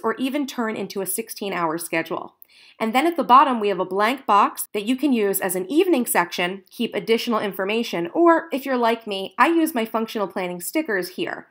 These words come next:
This section does fit stickers sized for Erin Condren planners and the Man Be Happy planner as well. Of course, you can also purchase this planner alone or as part of the functional planning bundle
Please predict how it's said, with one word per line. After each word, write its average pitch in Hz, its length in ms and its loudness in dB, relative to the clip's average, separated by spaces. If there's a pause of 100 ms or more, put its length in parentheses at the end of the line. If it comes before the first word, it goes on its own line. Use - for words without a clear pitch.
(500)
This 311 200 2
section 262 400 0
does 269 280 2
fit - 200 -2
stickers 202 460 -6 (100)
sized 202 420 2
for - 260 -4
Erin 202 260 0
Condren 185 420 -4
planners 214 460 -4 (340)
and 214 220 0
the 208 80 -2
Man 202 320 -2
Be 226 120 -4
Happy 226 300 -2
planner 160 380 -4
as 170 160 -6
well. 160 380 0 (420)
Of 254 140 -4
course, 269 340 2
you 247 60 -2
can 240 200 -2
also 277 320 2
purchase 226 540 -4 (100)
this 208 180 -4
planner 185 440 -4
alone 180 520 -2
or 262 240 2
as 220 180 -2
part 202 320 2
of 170 100 -8
the 180 80 -4
functional 254 420 -2
planning 185 360 -4
bundle 165 400 -2